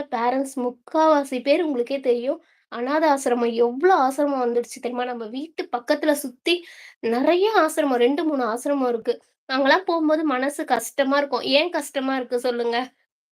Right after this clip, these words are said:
நாளைக்கு நமக்கு இந்த நிலைமை வந்துரக்கூடாது. அப்படின்ற கஷ்டம் எனக்கு வந்திருக்கு.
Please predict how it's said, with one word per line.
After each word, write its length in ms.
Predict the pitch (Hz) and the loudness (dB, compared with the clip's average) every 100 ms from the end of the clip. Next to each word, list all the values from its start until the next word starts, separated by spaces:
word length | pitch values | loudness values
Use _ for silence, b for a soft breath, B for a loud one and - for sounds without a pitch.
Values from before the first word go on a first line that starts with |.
| - | -6
நாளைக்கு 480 | 233 226 269 269 254 | -2 0 0 0 0
நமக்கு 340 | 226 262 262 | 0 -2 0
இந்த 180 | 269 247 | 2 4
நிலைமை 360 | 233 226 254 254 | 2 0 0 2
வந்துரக்கூடாது. 760 | 214 226 240 240 220 214 226 - _ _ _ | 0 -2 -4 -2 -2 0 -2 -6 _ _ _
அப்படின்ற 540 | 240 240 254 285 302 320 | -2 0 0 2 2 2
கஷ்டம் 420 | 220 247 - 302 | 0 -2 0 2
எனக்கு 280 | 233 240 240 | 2 0 0
வந்திருக்கு. 440 | 240 254 269 - | -2 -2 -4 -2